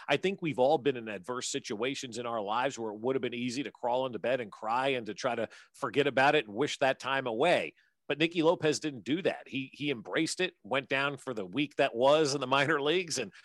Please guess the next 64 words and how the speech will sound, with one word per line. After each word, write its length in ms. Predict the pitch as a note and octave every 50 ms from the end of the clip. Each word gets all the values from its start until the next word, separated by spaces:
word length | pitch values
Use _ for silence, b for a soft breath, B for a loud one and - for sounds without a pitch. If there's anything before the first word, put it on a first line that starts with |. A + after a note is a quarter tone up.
| b b b
worked 300 | A2 C3 D#3+ - - -
his 160 | C#3 B2 -
tail 280 | - C3+ D3 D#3 D3+ D#3
off, 240 | E3+ F3 F#3 F3
and 80 | C#3+ A#2+
then 140 | B2 C3 B2+
got 160 | C#3 B2+ C3
the 140 | - C3 C3
opportunity 640 | C3+ D3+ - C3 - - D3+ D#3 D#3 D3+ B2+ D3 C#3+
to 60 | A#2+
come 240 | A#2+ - C#3 C#3 C#3+
up 160 | D#3+ F3 -
and 100 | A#2+ G2+
make 240 | G#2 B2+ C#3+ - -
the 80 | - B2
club, 380 | - - C#3+ D3+ E3 D#3 - b b b b b
you 80 | b B2+
know, 80 | C3+ C3+
with 180 | C3 D3+ D3+
the 60 | -
big 240 | C#3 - D3 D#3+ -
league 180 | D3+ D3+ C#3 G#2+
ball 220 | A#2+ C3+ D3 D3+
club 240 | D3+ - D3+ D#3 -
because 420 | C3 A2+ - - - C#3 C#3+ B2+
of 80 | D#3 C#3
the 120 | C3 C#3 C#3
injury 300 | C#3+ C#3+ C3 D3+ D#3+ D#3+
to 80 | D3
Mondesi, 560 | B2 B2 C3 D3+ E3+ F3 D#3+ - - G#3 F#3+ - b b b b
and 100 | b D#3
he's 140 | F#3 E3+ -
taken 280 | - F3+ G3 G3 F#3+ F3+
advantage 480 | E3+ B2+ G2+ C3+ E3+ A3 B3 G3 - A2+
of 100 | E2+ E2
it. 60 | G2+
Like, 140 | - B2 G#2 G2
right 240 | A2+ C3 F#3 F#3+ -
now, 180 | D#3+ F#3+ A3+
how 140 | G3 - F3
do 80 | G#3+ B3
you 80 | B3
take 220 | - - A#3 A#3 G3+
Nicky 240 | B3 G#3 F#3+ A#3 G#3+
Lopez 400 | G#3+ A3+ A#3+ - A3 A3 F#3 G#3
out 160 | G#3+ A3 A3
of 40 | F#3+
the 120 | G#3 G3
lineup? 260 | G3+ A3 - C#3 - -
He's 140 | - -
playing 240 | - - D#3 C#3 A2
great 300 | F2+ G#2 C#3+ F#3+ F#3+ -
defense. 400 | - E3 F#3+ - A3+ A#3 A3 -
He's 100 | B2+ G#2+
coming 280 | - - E3+ F#3 F#3 E3+
through 180 | - D#3+ F#3
in 80 | F#3+ E3
the 60 | A#2 -
clutch. 320 | - - G3 A3 - -
He's 100 | A2 -
laying 300 | G#2 A#2 E3+ F#3 F3+ D#3+
down 240 | D#3 D#3 D#3+ D#3+ C#3+
the 60 | G#3
bunt. 360 | F2 - A#2+ D#3+ G3 G3 -